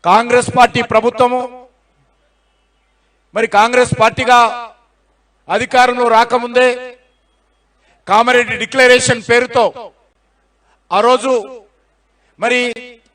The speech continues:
మేము అధికారంలోకి వచ్చినటువంటి వంద రోజుల్లో ఈ యొక్క బీసీలకు సంబంధించినటువంటి నలభై రెండు శాతం రిజర్వేషన్ ప్రక్రియ ఏర్పాటు చేస్తామని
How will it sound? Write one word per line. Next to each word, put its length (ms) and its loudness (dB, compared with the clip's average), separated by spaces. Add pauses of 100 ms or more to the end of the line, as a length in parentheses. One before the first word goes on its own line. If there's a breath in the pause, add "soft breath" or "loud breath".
మేము 220 -6
అధికారంలోకి 560 -2
వచ్చినటువంటి 600 -8
వంద 140 -4 (120)
రోజుల్లో 360 -2 (1500)
ఈ 80 -10
యొక్క 180 -6 (1300)
బీసీలకు 500 -6
సంబంధించినటువంటి 960 -8 (1200)
నలభై 400 2
రెండు 160 -2 (100)
శాతం 360 2
రిజర్వేషన్ 540 0 (920)
ప్రక్రియ 400 2 (540)
ఏర్పాటు 420 0
చేస్తామని 400 -6